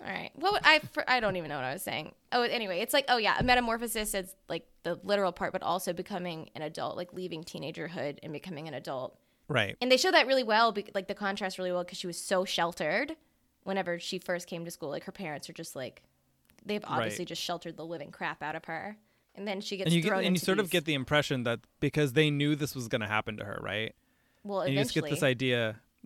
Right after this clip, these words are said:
Speaker 2: I think, yeah,
Speaker 1: Well,
Speaker 2: but I
Speaker 1: they
Speaker 2: think,
Speaker 1: at,
Speaker 2: like,
Speaker 1: they
Speaker 2: the
Speaker 1: at
Speaker 2: parents
Speaker 1: least knew that vet school was gonna be tough 'cause they're veterinarians and they went through the exact same
Speaker 2: Right.
Speaker 1: hazing at the school.
Speaker 2: Right.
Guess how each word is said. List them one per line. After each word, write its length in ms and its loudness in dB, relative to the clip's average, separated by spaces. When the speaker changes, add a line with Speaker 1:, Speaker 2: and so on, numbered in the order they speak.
Speaker 2:
I 80 0
think, 200 0
yeah, 320 8
Speaker 1:
Well, 100 6
Speaker 2:
but 100 6
I 40 4
Speaker 1:
they 80 8
Speaker 2:
think, 120 12
Speaker 1:
at, 80 10
Speaker 2:
like, 100 4
Speaker 1:
they 60 10
Speaker 2:
the 60 12
Speaker 1:
at 60 8
Speaker 2:
parents 320 8
Speaker 1:
least 120 0
knew 380 0
that 220 2
vet 180 6
school 180 -2
was 120 0
gonna 140 0
be 80 -4
tough 320 -2
'cause 160 -6
they're 160 6
veterinarians 760 -2
and 200 -8
they 240 -4
went 240 -6
through 100 -10
the 60 -4
exact 400 -6
same 140 -6
Speaker 2:
Right. 140 2
Speaker 1:
hazing 260 -6
at 120 -12
the 60 -10
school. 400 -14
Speaker 2:
Right. 340 -4